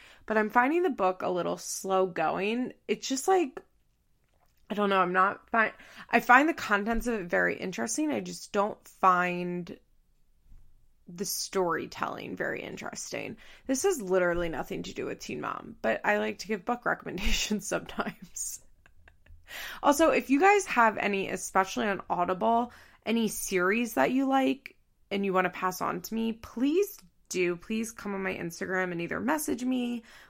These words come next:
or leave a comment. Um, not like, I hate, like, sci-fi and fantasy, and I like a light fiction. I love just, like, an easy breezy light fiction. Chick flick, love, well, I guess chick lit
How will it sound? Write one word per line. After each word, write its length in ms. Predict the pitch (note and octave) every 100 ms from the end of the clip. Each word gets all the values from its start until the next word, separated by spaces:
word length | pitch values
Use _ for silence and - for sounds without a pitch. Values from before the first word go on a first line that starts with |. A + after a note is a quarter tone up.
| _
or 320 | - F3+ F3
leave 200 | F3 F3
a 60 | F3
comment. 680 | - A#3+ A#3+ A#3 A3+ A3 - - - - -
Um, 360 | G3 F#3+ F#3 F3 - _ -
not 420 | G#3+ A3 C#4 E4
like, 180 | C4 -
I 100 | A3
hate, 300 | - A3+ A3+
like, 200 | G#3+ F#3
sci-fi 560 | - F#3 F#3 F#3+ F#3
and 200 | F3+ F#3
fantasy, 680 | F3+ F#3 F3 F3+ - F#3 F#3 -
and 320 | G3 F#3 F3 - _ -
I 140 | G3+
like 320 | G#3 G#3 G#3 -
a 120 | F#3+
light 440 | F3 F3 F3 - -
fiction. 600 | - - - - A3+ A3+
I 120 | F#3
love 440 | F3 E3+ F3 -
just, 240 | - E3+ -
like, 180 | - D#3+
an 140 | - -
easy 360 | G#3+ G3 F#3+
breezy 440 | F3+ E3 F#3 F#3 F#3
light 300 | F3 E3 -
fiction. 640 | D#3+ D#3+ - G3 G3 G3 - - - - -
Chick 280 | - A3+ A3+
flick, 460 | - G3+ F#3+ F#3+ - _ _ _ _ _ _
love, 760 | E3 E3 F3 E3+ E3 E3 E3 -
well, 120 | - F#3
I 60 |
guess 280 | F3+ F3 -
chick 280 | - E3+ -
lit 400 | E3+ D#3 -